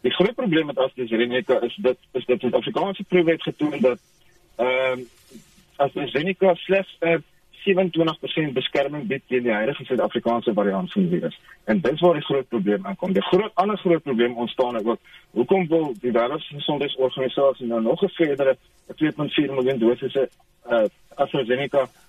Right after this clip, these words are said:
eh, aan Suid-Afrika lewer as dit op hierdie stadium geen uitwerking op die nuwe Suid-Afrikaanse variant het nie? Dis egter die probleem waarmee ons sit en dit is die, die, die verduidelikings wat, wat ons glo Suid-Afrika en lede van die parlement, eh, benodig op hierdie stadium.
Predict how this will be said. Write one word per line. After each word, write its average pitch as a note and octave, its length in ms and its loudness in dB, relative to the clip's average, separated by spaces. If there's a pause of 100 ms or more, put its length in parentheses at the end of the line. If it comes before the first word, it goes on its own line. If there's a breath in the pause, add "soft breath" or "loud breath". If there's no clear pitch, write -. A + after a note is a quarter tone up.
(160)
eh, A#2+ 120 2
aan C3 220 0
Suid-Afrika C3+ 560 -2
lewer B2+ 340 0
as C#3 160 -4
dit C#3 140 -4
op C#3+ 120 -6
hierdie D3+ 200 0
stadium D3 340 -2
geen D#3+ 200 0
uitwerking D3 480 -2
op C3+ 60 -8
die C#3 100 -6
nuwe A#2+ 180 2
Suid-Afrikaanse C#3 600 -2
variant C#3+ 380 0
het D3 220 -6
nie? - 100 -20 (380 loud breath)
Dis D#3+ 160 0
egter D#3+ 220 -2
die - 80 -10
probleem C#3 340 -4
waarmee C3 240 -2
ons B2 120 -4
sit C#3+ 180 -4
en A2 100 -4
dit A#2 140 -2
is C#3 120 -4
die, A2+ 280 -4
die, A#2+ 140 0 (200)
die A#2 120 -2
verduidelikings A2+ 580 0
wat, A#2+ 100 0 (380 soft breath)
wat A2+ 180 -4
ons B2 260 0
glo A#2+ 280 2 (720)
Suid-Afrika B2+ 680 2
en G#2+ 160 -4
lede A2+ 240 0
van A#2+ 120 -4
die - 60 -12
parlement, A2 420 -2 (140)
eh, F#2+ 180 -2 (100)
benodig A#2 440 -2
op G2+ 100 -10
hierdie D#2+ 200 -6
stadium. - 320 -4